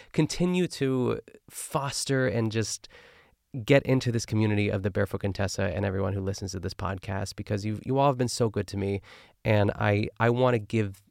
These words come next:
I wanna give back to you. I wanna make more content. I wanna make bonus episodes. I'm down for suggestions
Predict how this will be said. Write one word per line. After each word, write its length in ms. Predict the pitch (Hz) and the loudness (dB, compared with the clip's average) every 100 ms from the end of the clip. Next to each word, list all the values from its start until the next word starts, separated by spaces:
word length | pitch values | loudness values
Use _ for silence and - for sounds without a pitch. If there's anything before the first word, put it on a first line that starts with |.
| _ | _
I 60 | 113 | -2
wanna 180 | 113 110 | 0 0
give 380 | 104 113 98 - | 0 -2 -2 0
back 260 | 95 92 | 0 0
to 160 | - 101 | -6 -10
you. 280 | 87 95 90 | -8 -10 -6
I 60 | 101 | -4
wanna 240 | 101 107 | 0 0
make 280 | 104 98 - | 0 -2 -2
more 200 | 104 107 | 0 0
content. 480 | - 101 95 - 95 | 0 -4 -4 -4 -6
I 60 | |
wanna 320 | 95 101 110 104 | -4 -2 0 0
make 200 | 101 - | -2 -2
bonus 300 | 95 95 - | -4 -4 -6
episodes. 460 | 95 98 - 98 | -6 -6 -4 -4
I'm 180 | 95 98 | -4 -4
down 300 | 95 107 110 | -2 0 0
for 140 | - 110 | -2 -6
suggestions 920 | 104 98 104 98 - 98 98 98 - | -6 -4 -4 -4 -4 -4 -4 -6 -10